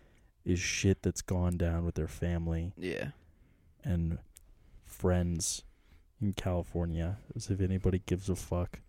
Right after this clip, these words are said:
Speaker 2: <laughs> Should we talk about the ghost story?
Speaker 1: The ghosts here?
Speaker 2: Yeah. So, uh,
Speaker 1: There's none so far. It's kinda lame.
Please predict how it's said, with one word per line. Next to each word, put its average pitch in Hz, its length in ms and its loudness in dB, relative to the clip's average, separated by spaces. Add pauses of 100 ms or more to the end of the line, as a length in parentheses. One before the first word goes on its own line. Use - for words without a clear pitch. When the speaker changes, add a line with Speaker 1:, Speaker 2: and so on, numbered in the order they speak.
(140)
Speaker 2:
<laughs> - 1500 -14
Should 127 140 2
we 107 80 4
talk 107 160 4
about 98 160 2
the 104 60 0
ghost 98 220 4
story? 127 200 2 (920)
Speaker 1:
The 107 80 2
ghosts 104 420 8
here? 120 340 6 (180)
Speaker 2:
Yeah. 80 300 2 (300)
So, 101 300 4
uh, 73 240 4 (160)
Speaker 1:
There's 101 160 6
none 123 360 10
so 98 200 6
far. 117 320 10
It's 98 140 4
kinda 113 240 0
lame. 98 380 6